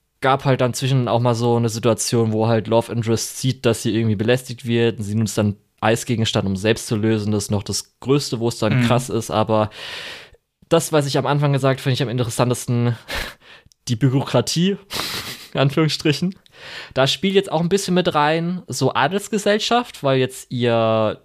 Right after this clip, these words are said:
Speaker 1: Typ ist der fünfte Sohn, also i-, der Male Lead ist jetzt der fünfte Svo-, Sohn von einem Adelshaus.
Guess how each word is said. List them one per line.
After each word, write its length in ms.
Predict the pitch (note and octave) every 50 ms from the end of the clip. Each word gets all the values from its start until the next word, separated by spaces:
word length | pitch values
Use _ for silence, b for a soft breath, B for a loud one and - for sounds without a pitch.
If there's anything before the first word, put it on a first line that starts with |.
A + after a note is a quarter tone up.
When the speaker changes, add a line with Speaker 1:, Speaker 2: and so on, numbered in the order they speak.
| _
Speaker 1:
Typ 300 | - - E3 F3 E3+ -
ist 240 | - A2+ A2+ - -
der 80 | A#2 A2
fünfte 360 | - - D3 C#3+ - - C3
Sohn, 720 | A2 G#2+ - - - - - C3+ C3+ C#3 C#3 C#3+ D3+ D3+ - _
also 280 | - - G#2+ G2 G#2 G#2+
i-, 380 | F#2 - - - - - G2
der 360 | - - A2+ G#2 G#2 G#2 G#2
Male 220 | G2+ G#2 A2 A#2 A#2+
Lead 260 | A2+ A2 A#2 A#2 A2
ist 120 | - G2+ -
jetzt 160 | G#2+ - -
der 60 | A2
fünfte 280 | - - A#2+ - - A#2
Svo-, 400 | - - A2 A2 A2 - - A2
Sohn 300 | G#2 G2+ A2+ A2+ A#2 A2+
von 440 | - A2+ G#2 G2+ G#2 G#2 G2 - -
einem 200 | - G#2 G2+ G2
Adelshaus. 1120 | - - A2 A2+ B2 C3 B2+ B2 B2 A#2+ - - - C#3 C3 C3+ C#3 D3+ D#3 - - B